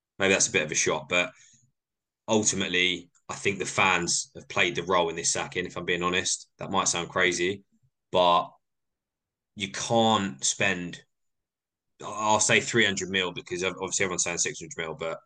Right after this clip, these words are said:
Potter spent three hundred mil, and you can't be eleven play, eleventh position in the league. Simple as that. You know, we're Chelsea Football Club, we win trophies, and you can accept a bad season, but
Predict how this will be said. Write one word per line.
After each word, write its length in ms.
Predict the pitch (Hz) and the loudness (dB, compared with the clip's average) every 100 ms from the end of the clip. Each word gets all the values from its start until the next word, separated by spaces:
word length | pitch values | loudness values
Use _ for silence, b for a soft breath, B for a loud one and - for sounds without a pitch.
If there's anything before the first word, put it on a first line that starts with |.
| _ _ _ _ _ | _ _ _ _ _
Potter 160 | 92 82 | -2 0
spent 340 | - 82 73 | 0 -2 -4
three 140 | - 80 | -2 -2
hundred 240 | 78 76 | -2 -6
mil, 340 | 80 76 73 _ _ _ _ _ _ _ _ - | -4 -4 -6 _ _ _ _ _ _ _ _ -6
and 80 | 95 | -2
you 80 | 87 | 0
can't 260 | 120 110 | 2 4
be 100 | 107 | 4
eleven 280 | 107 107 104 | 4 2 0
play, 240 | 113 101 - | 0 0 0
eleventh 380 | 98 98 98 - | 0 0 -2 -8
position 300 | 95 98 - | -2 0 0
in 60 | 98 | 0
the 120 | 104 | 2
league. 200 | 95 69 _ | 0 -2 _
Simple 340 | - - 110 95 | -4 -2 0 -2
as 120 | 90 | 0
that. 240 | 92 82 - _ | 0 0 -4 _
You 60 | 92 | -6
know, 200 | 90 90 | -2 -2
we're 140 | 90 90 | -2 -2
Chelsea 320 | 107 98 90 | 0 0 -2
Football 260 | - 80 | -6 -8
Club, 220 | 85 90 87 | -2 0 2
we 80 | |
win 160 | 90 90 | 0 0
trophies, 500 | - 92 85 87 85 | 2 0 0 -2 -2
and 260 | 87 87 85 _ _ _ _ _ | -2 -4 -6 _ _ _ _ _
you 120 | 101 | -10
can 100 | 92 | -2
accept 460 | 98 98 113 104 - | 0 2 2 2 0
a 40 | |
bad 240 | - 92 87 | 0 0 2
season, 540 | 123 127 117 120 117 _ _ _ _ _ _ _ _ | 4 4 4 2 -2 _ _ _ _ _ _ _ _
but 220 | 92 - | -6 -6